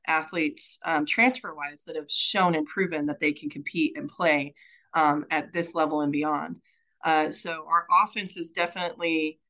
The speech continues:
um, our goal is to create this offense where Jada Cody is still Jada Cody. She's special. She is a special athlete. Um,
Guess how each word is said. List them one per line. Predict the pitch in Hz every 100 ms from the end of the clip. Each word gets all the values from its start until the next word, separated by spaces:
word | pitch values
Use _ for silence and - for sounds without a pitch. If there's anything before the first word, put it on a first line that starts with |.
| _ _ -
um, | 156 151
our | 156 165
goal | 160 170 180
is | 175 165 160 - - -
to | 190 165 160 156 156 - _ _ _
create | - 185 170 170
this | 175 170
offense | 165 160 165 151 -
where | 165 151 147 147 _ _ _
Jada | - 175 170
Cody | 165 190 170 165 160 - _ -
is | 233 -
still | - 381
Jada | 262 202 165
Cody. | 160 165 135 147
She's | - 233 220
special. | - 208 202 190 -
She | - 226
is | 190
a | 160
special | - 214 208 - -
athlete. | 170 170 - - - _ _ _ _ _
Um, | 175 170 156 247 247